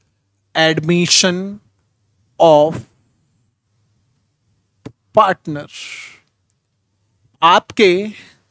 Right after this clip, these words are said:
सीए फाउंडेशन के सिलेबस के कंटेंट के बारे में मैं बात करूं तो इस कंटेंट के अंदर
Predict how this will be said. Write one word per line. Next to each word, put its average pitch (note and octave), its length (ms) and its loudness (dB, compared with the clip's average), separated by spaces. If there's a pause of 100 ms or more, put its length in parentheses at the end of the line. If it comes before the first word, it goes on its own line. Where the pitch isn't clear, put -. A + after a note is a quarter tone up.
(260)
सीए A3 520 2
फाउंडेशन F3 680 2
के A#3 140 -2
सिलेबस E3+ 560 0
के A#3 160 -2
कंटेंट F#3+ 540 -2
के A#3 140 4
बारे F#3+ 280 2
में G3+ 140 -2
मैं G#3 180 0
बात D#3+ 220 0
करूं F#3 360 -2 (1500)
तो F3+ 340 2 (540)
इस G#3+ 180 2 (140)
कंटेंट G3+ 560 -2
के A3 220 0
अंदर E3 480 0